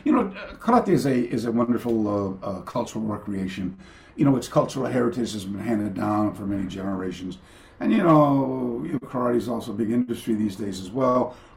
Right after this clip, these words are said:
karate tourism, you know. And so, you know, many people take great pleasure coming here to the island birthplace of karate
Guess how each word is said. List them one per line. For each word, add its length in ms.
karate 460
tourism, 440
you 60
know. 180
And 140
so, 340
you 100
know, 80
many 200
people 520
take 280
great 280
pleasure 260
coming 240
here 380
to 80
the 160
island 320
birthplace 500
of 140
karate 460